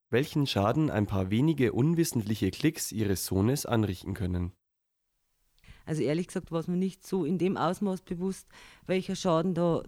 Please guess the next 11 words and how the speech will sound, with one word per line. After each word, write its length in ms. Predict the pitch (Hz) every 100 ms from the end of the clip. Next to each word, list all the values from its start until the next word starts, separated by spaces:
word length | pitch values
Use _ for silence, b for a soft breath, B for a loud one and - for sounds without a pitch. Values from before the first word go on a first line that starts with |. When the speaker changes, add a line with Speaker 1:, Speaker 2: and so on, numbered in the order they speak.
| -
Speaker 2:
durch 160 | 165
ein 80 | 165
paar 460 | - 165 170 185 165 b b b b b
unwissentliche 800 | - 208 202 202 - 160 165 185
Klicks 340 | - 185 - -
angerichtet 640 | 143 190 214 196 - 185
werden 260 | 180 185 190
kann. 380 | 185 190 196 190 b b b b b - _ - - - _
Und 420 | - 175 175 175 135
in 180 | 165
Zukunft 680 | - 208 196 208 190 - -